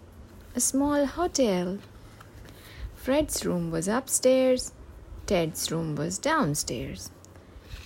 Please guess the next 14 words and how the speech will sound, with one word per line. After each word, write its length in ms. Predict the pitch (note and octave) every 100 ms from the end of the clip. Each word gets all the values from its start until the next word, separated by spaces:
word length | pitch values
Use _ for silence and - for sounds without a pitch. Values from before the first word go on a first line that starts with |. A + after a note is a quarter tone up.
| - -
"Good 140 | C#4 -
night, 580 | F4 F4+ E4 E4 D#4+ - - - - -
Ted. 380 | C4 B3+ B3+ B3+ - -
Sleep 440 | - D4 D#4+ - A#3+
well," 340 | B3 B3 B3+ - -
said 320 | A3 E3 F3+ -
Fred. 200 | - - - - - - - - - - - - - - - - - B3+
"Good 120 | C4
night, 240 | G4 A4 -
Fred. 420 | F4 F4 F4 E4 - - -
Sleep 320 | F4 G4 F#4+
well," 240 | D4 D4+ D4+ D4+ - -
said 260 | - A3+ F#3+ - - - - A3+
Ted. 200 | F3